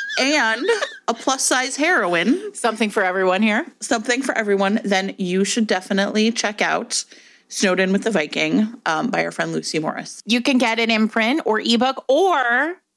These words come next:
Speaker 2: if you are listening on a podcast app, you can look right down at your app right now and click the link that you see,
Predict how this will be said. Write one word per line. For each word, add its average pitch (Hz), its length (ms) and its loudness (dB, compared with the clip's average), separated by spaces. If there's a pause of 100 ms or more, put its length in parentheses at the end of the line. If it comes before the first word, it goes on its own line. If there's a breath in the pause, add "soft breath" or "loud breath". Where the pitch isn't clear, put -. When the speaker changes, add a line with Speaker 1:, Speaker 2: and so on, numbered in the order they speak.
Speaker 2:
if 233 240 -2
you 233 380 2 (100)
are 220 580 2
listening 240 380 2
on 247 100 2
a 262 40 -2
podcast 294 500 -2
app, 170 220 -2
you 185 160 -10
can 185 160 -2
look 170 160 -2
right 202 200 0 (200)
down 202 460 0
at 208 160 0
your 247 140 0
app 233 200 -4
right 247 160 0
now 226 280 0
and 196 160 -6
click - 300 -4
the 339 100 0
link 427 380 -2 (540 soft breath)
that - 120 -6
you 254 120 0
see, 208 420 2